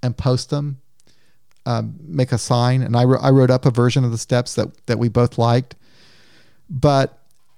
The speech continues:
ultimately, we looked at each other and we said, "Who are we to say what the steps should mean for other people?" So what we did,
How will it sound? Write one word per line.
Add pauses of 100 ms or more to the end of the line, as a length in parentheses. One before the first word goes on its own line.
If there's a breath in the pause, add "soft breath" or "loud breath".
(480)
ultimately,
we
looked
at
each
other
and
we
said,
"Who
are
we (560)
to
say
what
the
steps
should
mean
for
other
people?" (760 soft breath)
So
what
we
did,